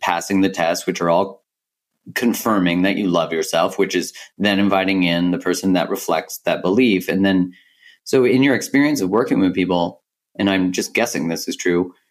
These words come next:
is then do they experience, like, complete transformations in whatever other,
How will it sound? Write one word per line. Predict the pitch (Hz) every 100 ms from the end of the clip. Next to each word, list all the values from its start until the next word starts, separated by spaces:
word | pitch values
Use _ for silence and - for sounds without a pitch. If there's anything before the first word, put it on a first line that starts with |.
| _ -
is | 107 95 92 90 -
then | 107 95 104 123
do | 110 101
they | 98 95
experience, | 90 - - 92 90 90 90
like, | 85
complete | - 87 95 90
transformations | - 92 87 82 87 85 90 87 85 - -
in | 95
whatever | 90 87 87 87 87
other, | 87 87 85